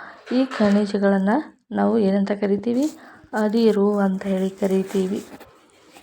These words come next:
ಅದಿರು ಅಂತ ಯಾಕ್-, ಯಾಕೆ ಕರಿತೀವಿ? ಅದಿರು ಎಂದರೇನು ಪ್ರಶ್ನೆಯನ್ನು ಕೇಳ್ಬೋದು. ನೋಡಿ, ಜಿ ಪಿ ಎಸ್ ಆರ್ ಎಕ್ಸಾಮ್ ಅಂತ ಬಂದಾಗ ಯಾವ ರೀತಿಯಾಗಿ ಪ್ರಶ್ನೆಯನ್ನು ಕೇಳ್ಬೋದು ಅಂತಂದಾಗ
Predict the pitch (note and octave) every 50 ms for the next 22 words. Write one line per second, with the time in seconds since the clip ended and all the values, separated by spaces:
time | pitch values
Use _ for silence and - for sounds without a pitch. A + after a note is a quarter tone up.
0 | _ _ _ - A3 A3 A#3+ B3 A#3 A#3 A3+ A3 A3 A3+ A3 G#3+ A3 G#3+ G#3+ G#3+
1 | - - - - G#3 G3 G3 G3 - G#3 - - F#3 F#3 F3+ F#3 - F#3 F3+ F3+
2 | F3+ F3+ F#3 - - - - - - - - - - - G3+ G3 G#3+ A3 G#3+ A3
3 | G#3+ G#3+ G#3 G3 G3 G3+ F#3+ G3 F#3+ F#3+ F#3 F#3 F#3 - F#3+ F#3+ F#3+ - - G3
4 | F#3+ F#3+ F#3+ G3 - G#3 G#3 G3+ G#3 G#3 G#3 A#3+ D4+ D4+ - - - - - -
5 | - - - - - - A#3 A3 A3 G3 G3 A#3 A#3 G3+ A#3+ A#3+ A3+ A#3 - A#3
6 | A3 A3 G#3+ G#3+ - A3 G#3+ G#3+ G#3+ G#3 G#3+ G#3 G3 G3+ G3+ G3+ G3+ F#3+ F#3 F#3+
7 | G3 C4 - - - - - D#4 G#3 G3 A3 A3 G#3+ G#3+ G#3+ - G3+ G3+ G3+ G3+
8 | G#3 G3 G3+ - - F#3+ F#3 F#3 F#3 - G3+ F#3+ F#3+ F#3+ G3 F#3+ F#3 F#3+ F3+ F3+
9 | - - F3+ F3+ F#3 F#3 F3+ F#3+